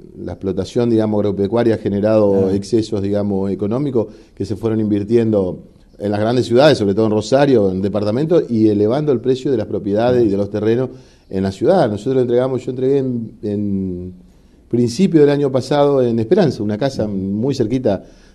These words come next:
Speaker 1: de, de Santa Fe, y nos decían que en los últimos años los precios de los terrenos se habían puesto prohibitivos,
Speaker 2: Claro.
Speaker 1: por un lado. Y los alquileres también, porque se da la particularidad que, que Esperanza tiene una universidad de veterina-, de agronomía y veterinaria,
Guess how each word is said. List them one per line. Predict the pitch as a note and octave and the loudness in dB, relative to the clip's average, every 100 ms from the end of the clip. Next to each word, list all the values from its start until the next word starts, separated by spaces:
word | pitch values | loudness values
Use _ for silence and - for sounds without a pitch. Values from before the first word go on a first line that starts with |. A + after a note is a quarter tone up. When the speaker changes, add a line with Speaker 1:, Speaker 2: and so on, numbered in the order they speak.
| - | 0
Speaker 1:
de, | G#2 | 4
de | G2+ G2 | 4 2
Santa | G#2+ G#2 G#2+ | 0 0 0
Fe, | B2 A#2 A#2+ - - - _ _ | 2 0 -2 -12 -20 -20 _ _
y | A2+ A2+ | -2 2
nos | A#2 | 4
decían | A2+ A#2 E3 D#3+ | 2 2 2 4
que | D3 | 2
en | |
los | A#2+ | 4
últimos | B2+ D3 D3 C3+ | 2 0 -2 -4
años | C3+ D#3+ E3 | -2 -2 0
los | C3+ | -2
precios | B2 A#2+ C3 | -2 -2 0
de | A2+ | 0
los | G#2+ | -2
terrenos | G2+ G#2+ C#3 | -2 -2 0
se | B2+ | 0
habían | A2 G#2+ | 0 0
puesto | G2+ G#2 A2+ | -2 -4 -6
prohibitivos, | - - A#2 A#2 A2+ A2+ G2 F2 - | -8 2 4 4 2 2 2 -2 -8
Speaker 2:
Claro. | G2 F2+ D#2+ | -12 -14 -2
Speaker 1:
por | A2 A#2 | 2 4
un | A#2 | 6
lado. | G#2+ G2+ | 6 4
Y | A#2+ | 2
los | C3 | 2
alquileres | C#3 C3+ D#3 F#3+ | 0 2 4 4
también, | F#3+ D#3+ G#3 D3 | 4 2 2 2
porque | B2+ B2 | -2 -2
se | C#3 | -2
da | D3 | -2
la | D3 | 0
particularidad | C3+ B2+ C3 C3+ D3 | -2 0 0 0 -2
que, | C#3+ C3+ B2 A2+ G#2+ - - - _ _ | -2 0 2 0 -6 -16 -20 -20 _ _
que | B2 | -2
Esperanza | A#2+ B2+ C#3+ D3 C#3 | 2 2 2 0 0
tiene | B2+ C#3+ | 0 0
una | C#3 | 0
universidad | C3 B2+ A#2+ E3+ G#3 | 0 0 2 0 0
de | F3 A2+ G#2+ | 0 0 0
veterina-, | G2+ G2+ G#2 A2+ G#2 | 0 -2 -2 -2 0
de | G#2+ | 0
agronomía | G2+ G#2 A2 A2+ | 0 0 -2 -2
y | |
veterinaria, | A2+ B2 C#3 D#3 D3+ E3+ | 0 -2 -2 0 2 2